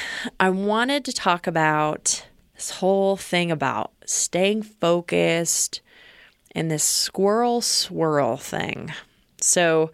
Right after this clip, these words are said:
this one might be a little bit shorter, just a heads up in case you're, like, binging and, you know, you look forward to the download every week. <laughs> Like I know a lot of you do. So this one might be a little bit shorter, but I,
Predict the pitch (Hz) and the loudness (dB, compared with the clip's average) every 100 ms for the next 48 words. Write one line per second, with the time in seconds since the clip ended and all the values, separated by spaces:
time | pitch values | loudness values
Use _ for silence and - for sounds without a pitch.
0 | - - - - 165 180 233 247 240 233 | -8 -20 -18 -12 -4 0 2 2 2 4
1 | 196 170 180 180 175 160 - - 170 165 | 4 4 4 4 2 2 0 0 0 2
2 | 151 143 123 139 - - 180 - - 156 | 2 2 0 -2 -8 -20 -20 -20 -4 -2
3 | - - 156 165 147 151 139 139 139 151 | -2 -4 -4 -2 0 2 0 -2 -8 -6
4 | 139 143 139 135 135 - _ _ - 156 | -4 -4 -2 -2 -4 -10 _ _ -10 0
5 | 151 147 143 139 139 135 131 143 - 147 | 2 2 0 0 -2 -4 -6 -10 -12 -8
6 | 127 127 131 135 - 135 131 - 135 131 | -6 -4 -4 -4 -4 -4 -6 -6 -8 -10
7 | - _ 160 143 139 131 127 127 123 135 | -16 _ -6 -6 -6 -8 -6 -8 -6 -6
8 | 139 151 - - 233 - - _ _ - | -6 -10 -10 -8 -8 -6 -8 _ _ -16
9 | - 247 202 - 185 - - 170 165 160 | -8 -8 -8 -8 -8 -6 -4 -2 0 0
10 | 170 202 180 156 - - - - - - | 0 -2 -2 -4 -8 -18 -16 -16 -18 -6
11 | - 165 165 208 202 - 170 156 185 147 | 2 2 2 0 0 0 0 2 0 0
12 | 131 - 147 135 135 135 156 151 - - | 0 0 0 0 0 0 0 0 -4 0
13 | 190 185 170 | 4 4 2